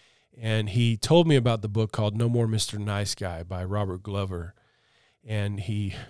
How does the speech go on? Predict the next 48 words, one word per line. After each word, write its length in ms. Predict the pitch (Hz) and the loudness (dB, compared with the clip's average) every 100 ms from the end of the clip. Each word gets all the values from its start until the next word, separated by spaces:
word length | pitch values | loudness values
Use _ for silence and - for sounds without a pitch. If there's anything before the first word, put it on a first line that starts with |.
| - | -6
confessed 480 | 113 - 143 - | -6 2 2 4
himself 540 | - 117 - 123 113 117 | 0 0 2 2 2 0
as 120 | 104 | -2
a 80 | 107 | -2
recovering 540 | 104 - 127 117 113 | -4 0 0 2 0
nice 300 | 117 113 110 | 0 -2 -2
guy 320 | - 110 107 | -4 -4 -2
and 280 | 110 98 98 _ _ _ _ _ _ 127 113 _ _ | -2 -4 -8 _ _ _ _ _ _ -20 -20 _ _
piqued 280 | - 127 - | -4 -4 -2
my 120 | 117 | -4
interest 420 | 104 120 - 107 | -2 -2 -2 -2
in 140 | 113 107 | -2 -2
that 200 | 104 107 | -4 0
book. 220 | 143 - | -2 -2
And 80 | 117 | -4
so 140 | 113 | -2
I 60 | 101 | -2
read 260 | 117 160 | 0 0
it. 140 | 107 - _ - _ _ _ - | 0 -10 _ -20 _ _ _ -2
And 100 | 120 | 2
I 40 | |
realized 760 | 117 139 165 135 117 107 104 113 | 4 6 8 6 4 2 -2 -4
that 320 | 110 101 - - _ _ | -2 -4 -6 -20 _ _
so 320 | - - 160 | -4 6 6
many 160 | 156 139 | 8 4
men 300 | 127 127 123 | 4 2 2
that 100 | 117 | 2
I 60 | |
work 320 | 113 127 147 131 | 4 6 6 4
with, 460 | 123 120 - - - _ _ _ 104 | 4 4 2 -6 -20 _ _ _ -10
the, 140 | 104 95 98 | -10 -8 -16
the 80 | 110 | -8
men 360 | 113 131 131 127 | 0 2 2 0
in 160 | 123 113 | -2 -2
my 160 | 110 | 2
own 200 | 127 156 | 4 4
life, 540 | 143 139 131 123 - - | 6 6 6 4 -2 -16
uh, 120 | 95 - _ 110 | -18 -18 _ -8
and 180 | 110 | -6
who 240 | 95 131 123 | 4 4 6
I 160 | 127 | 4
had 240 | 139 143 127 | 4 4 2
become 560 | 120 - 113 110 107 | -2 -2 -2 -2 -4
was 300 | 104 110 101 | -4 -4 -4
this 340 | 98 101 - - | -4 -4 -4 -4
nice 360 | 113 117 107 | 0 0 0
guy 260 | - 113 104 | -2 -4 -2
syndrome, 580 | 104 113 110 98 87 | -2 -2 -2 -4 -8